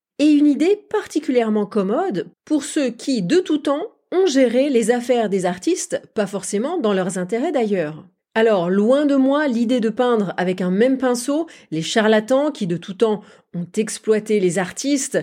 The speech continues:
et les professionnels compétents qui travaillent dans les industries créatives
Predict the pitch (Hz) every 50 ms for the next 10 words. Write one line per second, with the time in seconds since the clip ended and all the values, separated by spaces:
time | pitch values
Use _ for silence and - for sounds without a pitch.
0 | - - - - _ _ _ - 302 330 349 359 320 285 262 214 - 294 285 254
1 | 269 269 262 - 277 262 247 233 220 214 220 - 302 294 269 294 277 262 262 262
2 | 240 240 277 285 - - _ - - 262 247 - - - 277 285 269 240 220 214
3 | 233 262 247 202 - 190 175 226 262 302 302 269 240 262 247 226 220 220 - -
4 | 240 226 - - 208 180 180 185 - 208 220 233 208 -